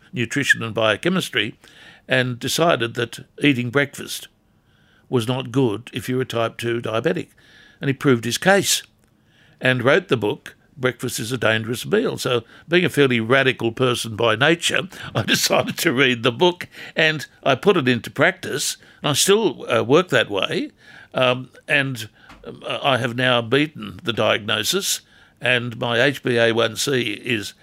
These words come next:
absolutely normal, uh, and came down from a very, um, alarming, uh, I think it was about seven point eight, nearly eight, now to about six point five.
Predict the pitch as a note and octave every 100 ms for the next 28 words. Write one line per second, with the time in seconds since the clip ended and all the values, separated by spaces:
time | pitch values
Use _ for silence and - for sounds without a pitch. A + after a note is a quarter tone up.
0 | - C#3+ B2+ - A2+ A2+ C#3 C3 G#2+ G#2+
1 | _ _ D3 A#2+ B2+ C#3+ F3 B3 - _
2 | - - - - A2+ A#2+ A2 D3 C3+ A#2
3 | B2 C3 A2+ B2+ A#2 G#2 B2+ C3 G#2+ G#2+
4 | G#2+ G2+ - - - - A2+ A#2 C3 D3
5 | B2+ G#2 G2+ G#2+ - - - A2 B2 G2+
6 | G#2+ G#2 - C#3 B2 G#2+ A2+ A2+ B2 C3
7 | B2 G#2 A#2 B2+ B2+ - - _ - -
8 | - B2 C3+ C3+ C3 B2+ A#2 A#2+ A#2+ -
9 | - - G2+ - A2+ A2 G2 F#3 F#3+ B2+
10 | F#2+ F2+